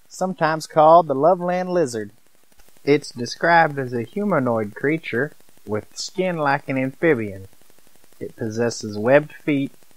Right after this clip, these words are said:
and described sometimes as having a tail. It weighs around fifty pounds and stands only about four feet tall.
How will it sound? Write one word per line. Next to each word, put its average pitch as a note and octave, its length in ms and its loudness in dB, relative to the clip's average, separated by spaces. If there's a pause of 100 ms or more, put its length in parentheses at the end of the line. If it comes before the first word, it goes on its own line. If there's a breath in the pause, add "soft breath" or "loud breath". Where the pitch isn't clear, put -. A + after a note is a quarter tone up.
and A2 200 -6
described C3 640 2
sometimes C3 680 -2
as A2+ 80 -8
having C3 320 2
a B2 80 -4
tail. A2+ 520 0 (1040)
It B2 140 -4
weighs D#3+ 320 2
around C3+ 380 2
fifty D3+ 420 0
pounds A2 520 -4
and A2+ 120 -8
stands B2+ 360 -6
only F3 300 2
about C#3+ 380 4
four C#3+ 240 0
feet - 360 -6
tall. A2+ 440 -2